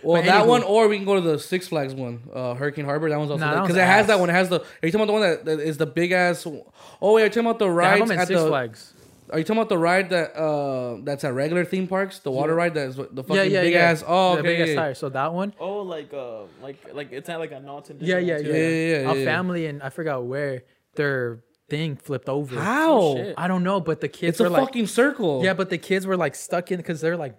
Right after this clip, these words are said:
Speaker 2: uh, s-, they're in there. So one of 'em died and the other one, like, concussed and something. And the dad was trying to lift the thing, and it was so heavy that he dislocated his shoulder.
Speaker 1: But
Speaker 2: Bro,
Speaker 1: the
Speaker 2: that
Speaker 1: fucking,
Speaker 2: shit
Speaker 1: the heart for that dad, bro.
Speaker 2: Bro,
Speaker 1: Just
Speaker 2: I
Speaker 1: like,
Speaker 2: know.
Speaker 1: ah.
Speaker 2: No, bro, and it pissed me off 'cause there's a video of, like, the person near,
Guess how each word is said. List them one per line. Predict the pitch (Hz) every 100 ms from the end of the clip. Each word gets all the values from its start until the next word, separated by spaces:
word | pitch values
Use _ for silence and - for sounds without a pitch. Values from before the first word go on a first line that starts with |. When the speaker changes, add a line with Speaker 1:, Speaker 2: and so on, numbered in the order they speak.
| -
Speaker 2:
uh, | 139 127
s-, | 117 - -
they're | 151 151
in | 160
there. | 180 143 139 _ _
So | - 151
one | 143 160
of | 165
'em | 143
died | 117 131 147 147
and | 135
the |
other | 131
one, | 139 131
like, | 127 110 _ _
concussed | 143 123 151 147 -
and | 135
something. | 143 123 131 123 _
And | - 151
the | 151
dad | 139 151 160
was | 156
trying | 160
to | 135
lift | 131 151 -
the | 139 117
thing, | - 147 190 190 _ _
and | 156 151 156
it | 151
was | 151 147
so | 151
heavy | 143 156 151
that | 135
he | 135
dislocated | 123 - 143 - 147 139
his | 127 120 -
shoulder. | - 139 147 127 - _ _ _ _
Speaker 1:
But | 127
Speaker 2:
Bro, | 147
Speaker 1:
the |
Speaker 2:
that | 147
Speaker 1:
fucking, | 143 151 139
Speaker 2:
shit | - - _
Speaker 1:
the |
heart | 113 - 135 147
for | -
that | 131 110
dad, | 107 127 143
bro. | 120 165
Speaker 2:
Bro, | 151
Speaker 1:
Just | 151
Speaker 2:
I |
Speaker 1:
like, | 156
Speaker 2:
know. | 160 160
Speaker 1:
ah. | 139 139 139
Speaker 2:
No, | 170 175
bro, | 175
and | 156 160
it |
pissed | - 165 175
me |
off | 165
'cause | 160 156
there's | 165 156 160
a |
video | 143 143 156 185
of, | 156 135
like, | 123
the | -
person | - 139 - 139 123
near, | 135 156 202